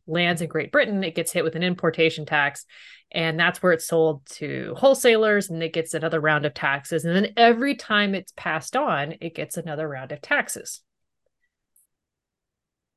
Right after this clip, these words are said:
Now, many of our European countries, they also have access to Canton China and have the ability to buy tea.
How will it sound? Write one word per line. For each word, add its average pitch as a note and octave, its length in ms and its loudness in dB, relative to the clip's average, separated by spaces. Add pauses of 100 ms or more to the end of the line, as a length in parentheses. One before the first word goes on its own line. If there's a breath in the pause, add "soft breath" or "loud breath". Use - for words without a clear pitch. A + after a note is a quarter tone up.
(120)
Now, A#3 300 6 (280)
many C4+ 300 2
of B3 80 2
our A#3 80 8
European G#3 760 0
countries, D#3 720 -6 (1000)
they E4 180 8
also D#4+ 300 4
have F3+ 120 6
access D#3+ 360 0
to - 80 -14
Canton D3+ 300 -6
China C#3+ 320 -4
and B3 140 -2
have F3 140 4
the E3 100 2
ability D#3 440 0
to C#3+ 460 -6
buy D3+ 360 2
tea. F#3+ 540 -2